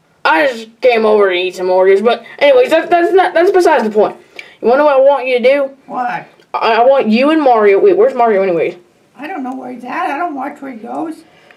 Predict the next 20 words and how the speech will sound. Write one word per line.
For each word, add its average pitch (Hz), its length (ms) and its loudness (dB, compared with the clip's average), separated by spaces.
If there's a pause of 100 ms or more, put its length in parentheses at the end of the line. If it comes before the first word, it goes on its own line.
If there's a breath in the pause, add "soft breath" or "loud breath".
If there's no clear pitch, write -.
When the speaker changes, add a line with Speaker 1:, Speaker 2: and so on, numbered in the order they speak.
Speaker 1:
Anyways, 190 280 0 (280 loud breath)
I 233 100 2
want 302 340 0
you 214 500 -2 (160)
to 247 200 -6
babysit 233 760 0 (680)
my 214 220 0
little 214 240 4
brother. 165 460 -2 (580)
Speaker 2:
Oh, 214 560 -14 (140)
I 240 160 -14
don't 254 200 -10
like 262 240 -16
to 220 60 -16
babysit 233 560 -14 (160)
brothers. 240 520 -8 (120)
They 247 140 -14
shit 349 260 -14
their 254 160 -14
pants. 311 600 -16